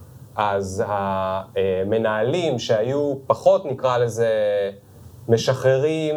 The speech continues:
ומוכנים לגמישות וכולי, אה, חלקם מרגישים ביטחון לחזור ולהקשיח עמדות, ולחזור למקום שבו אני אומר לכם מה לעשות, ואתם פשוט תעשו מה שאני אומר, כי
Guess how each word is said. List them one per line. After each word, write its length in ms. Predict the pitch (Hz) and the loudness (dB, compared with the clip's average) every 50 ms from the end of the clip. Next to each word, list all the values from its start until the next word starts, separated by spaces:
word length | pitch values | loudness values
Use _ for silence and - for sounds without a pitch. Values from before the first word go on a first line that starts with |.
| 143 120 | -2 0
ומוכנים 880 | 120 131 131 127 127 127 127 123 123 123 127 120 123 139 139 139 139 143 | 2 4 4 4 4 4 2 2 0 0 -2 -2 0 0 0 2 2 0
לגמישות 500 | 139 135 127 131 120 - 151 143 - 135 | 0 0 0 -2 -2 0 -2 -2 0 -4
וכולי, 540 | 139 - - 165 190 208 202 190 185 196 202 202 - - - - - - - - - | -4 -2 0 0 2 2 0 -2 -2 -4 -8 -10 -14 -18 -20 -20 -20 -20 -16 -2 0
אה, 340 | 120 117 113 113 113 113 117 | 2 2 2 2 0 -2 -2
חלקם 500 | 117 - - 131 123 120 - 202 208 202 | -2 0 2 2 2 2 2 2 2 2
מרגישים 500 | 175 151 127 123 127 120 - 160 160 156 | 0 0 -2 -2 -4 -4 -2 -2 0 0
ביטחון 560 | 151 147 147 147 139 - 113 107 104 104 110 110 | -2 -2 -4 -4 0 0 2 2 2 0 -2 -4
לחזור 460 | 110 107 - 107 123 139 143 147 131 | -6 -6 -2 2 2 4 4 2 0
ולהקשיח 760 | 147 147 147 143 143 135 135 135 - - - 175 160 165 151 | 0 0 0 0 0 0 -2 -2 -4 -2 0 0 0 2 0
עמדות, 560 | 139 135 123 120 127 123 123 123 - - - - - - - - - - | 0 0 2 2 0 0 0 -4 -10 -18 -20 -20 -18 -18 -18 -16 -16 -4
ולחזור 480 | - 113 110 113 113 113 113 156 160 165 | 0 0 2 2 0 2 2 4 4 4
למקום 400 | 165 151 147 135 - 151 143 135 | 2 2 0 0 2 2 0 0
שבו 720 | - - 131 117 113 127 127 131 127 127 127 123 123 123 - - - - - - - | 0 -2 -2 2 4 4 4 4 4 2 2 0 -2 -4 -8 -14 -20 -20 -18 -4 -2
אני 180 | 113 120 139 139 | 0 2 4 4
אומר 200 | 135 131 127 120 | 2 2 2 0
לכם 220 | 120 - - 110 | 0 -2 -2 -2
מה 120 | 101 98 98 | -2 0 -2
לעשות, 560 | 98 95 - - 160 160 147 - - - - - | -2 -2 0 0 2 2 2 0 -4 -6 -2 -2
ואתם 240 | 104 98 113 107 | -2 0 -2 -4
פשוט 220 | 107 113 117 107 98 | -4 -4 -6 -2 -2
תעשו 260 | 101 101 98 - 127 | -2 -2 0 0 0
מה 80 | 120 113 | 0 0
שאני 240 | - 110 107 110 | -2 -2 -2 -2
אומר, 240 | 107 120 131 135 127 - | 0 2 2 2 0 -2
כי 380 | - - 104 101 98 95 87 | -6 -8 -6 -4 -4 -4 -6